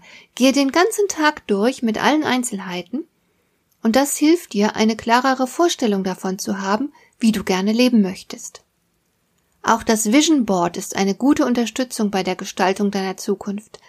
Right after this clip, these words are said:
Es ist eine eher intuitive Methode. Du kannst dazu beispielsweise in einer Zeitschrift blättern und alle Bilder herausschneiden, die dich ansprechen.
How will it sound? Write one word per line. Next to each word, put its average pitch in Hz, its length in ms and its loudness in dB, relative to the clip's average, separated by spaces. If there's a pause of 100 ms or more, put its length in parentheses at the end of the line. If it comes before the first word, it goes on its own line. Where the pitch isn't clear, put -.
(320)
Es 220 140 0
ist 311 160 2
eine 269 220 2
eher 254 340 2
intuitive 190 720 0
Methode. 175 580 -8 (400)
Du 220 100 -6
kannst 285 360 0
dazu 277 260 0
beispielsweise 240 800 -2
in - 140 -2
einer 226 240 -2
Zeitschrift 262 600 -6
blättern 220 460 -6 (400)
und 220 200 0
alle 285 200 2
Bilder 269 360 2
herausschneiden, 196 920 -4
die 240 140 -8
dich 247 200 -6
ansprechen. 190 720 -8